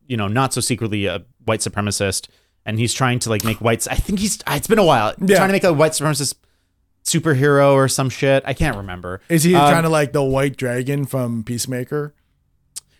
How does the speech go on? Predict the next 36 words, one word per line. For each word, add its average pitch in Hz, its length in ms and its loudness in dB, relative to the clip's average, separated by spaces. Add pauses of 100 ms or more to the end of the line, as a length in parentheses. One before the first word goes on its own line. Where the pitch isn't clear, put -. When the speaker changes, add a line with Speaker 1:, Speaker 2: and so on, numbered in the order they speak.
(120)
Speaker 1:
Kind 180 380 4
of. 143 240 6
Speaker 2:
Yeah. 151 200 4
Speaker 1:
Yeah, 156 280 6
yeah, 135 220 6
yeah. 131 340 4 (320)
Um, 131 500 2 (100)
but 147 540 0 (920)
they, 147 680 4 (340)
the 139 100 0
thing 240 300 2
that 214 200 2
people 165 400 2
really 131 260 4
latched 117 300 0
onto 101 560 -2
was 107 180 -2
that 104 220 -2 (280)
the 127 100 0
legacy 151 540 0
of 107 180 -4
Rorschach, 110 640 0
who 117 160 -2
is, 98 320 -4
you 117 100 -4
know, 98 180 -4
the, 92 460 -4
Speaker 2:
Yeah. 180 280 4
Speaker 1:
the, 139 160 2 (140)
well, 147 180 2
really 196 260 4
cool 190 200 0
character 156 440 2
in 120 80 0
the 113 60 0
original, 113 500 0